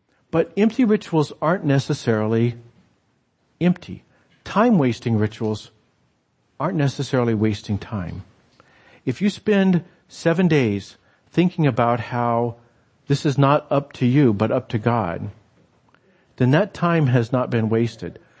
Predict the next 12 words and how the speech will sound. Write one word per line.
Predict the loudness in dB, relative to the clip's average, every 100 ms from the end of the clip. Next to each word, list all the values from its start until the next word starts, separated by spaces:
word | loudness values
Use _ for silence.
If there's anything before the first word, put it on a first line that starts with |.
| _ -2
I |
mean, | 0 2
God | 2 0 0
could | 0 0
have | 2
knocked | 0 0
the | 0
walls | 2 2 2
down | 0 2
on | 0 0
day | 0 0
one, | -2 -4 -6 -12